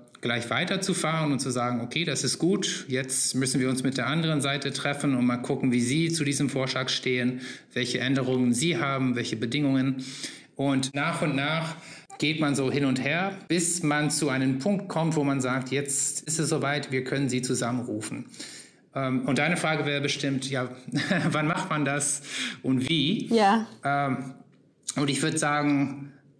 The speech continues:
Speaker 1: also im, im besten Fall, wenn das sehr gut vorbereitet ist und die Parteien sind sehr kohärent,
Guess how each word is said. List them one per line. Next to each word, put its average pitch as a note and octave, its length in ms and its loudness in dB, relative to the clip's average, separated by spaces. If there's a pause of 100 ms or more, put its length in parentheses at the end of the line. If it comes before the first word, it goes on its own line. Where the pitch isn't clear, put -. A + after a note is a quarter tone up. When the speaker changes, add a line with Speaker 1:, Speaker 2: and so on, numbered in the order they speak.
(160)
Speaker 1:
also C#3+ 180 2
im, C#3+ 240 0
im D#3 140 2
besten G3 380 2
Fall, D#3+ 520 0 (140)
wenn C#3+ 160 -2
das - 380 0
sehr D3 340 0
gut E3 160 2
vorbereitet C#3 800 0
ist - 680 -2
und C3+ 180 2
die - 80 0
Parteien C3+ 500 0
sind C3 160 2
sehr C#3 220 0
kohärent, C3 760 0